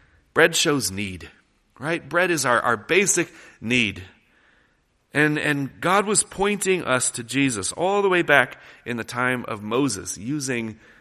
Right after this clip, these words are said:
bread. When the Israelites, they were hungry. And even though they were grumbling and, and beginning to sin in their grumbling,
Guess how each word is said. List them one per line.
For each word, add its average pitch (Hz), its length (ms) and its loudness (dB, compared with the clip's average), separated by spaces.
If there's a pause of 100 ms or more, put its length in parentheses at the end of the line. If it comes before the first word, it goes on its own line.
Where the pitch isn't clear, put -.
(320)
bread. 131 440 -2 (840)
When 135 160 2
the 139 120 8
Israelites, 135 580 4
they 131 200 4
were 120 220 2
hungry. 131 540 -4 (1000)
And 160 140 2
even 226 200 4
though 220 140 6
they 196 120 8
were 170 120 6
grumbling 143 760 0 (160)
and, 113 340 -2
and 117 200 -6
beginning 143 340 0
to 117 100 -6
sin 147 680 0
in 123 140 -6
their 113 120 0
grumbling, 117 640 -4